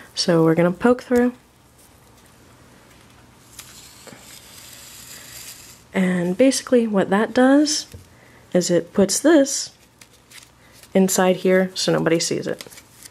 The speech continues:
So there you go. Now, <sighs> I started to sew and decided to backtrack it a little bit. I'm gonna show you guys how to do the mattress stitch.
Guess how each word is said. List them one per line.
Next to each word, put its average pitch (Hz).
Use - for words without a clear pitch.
So -
there 175
you 175
go. 175
Now, 185
<sighs> -
I 170
started 233
to 180
sew 185
and 170
decided 165
to 160
backtrack 185
it 185
a 190
little 185
bit. 196
I'm -
gonna 190
show 240
you 226
guys 214
how 202
to 190
do 180
the 175
mattress 196
stitch. 208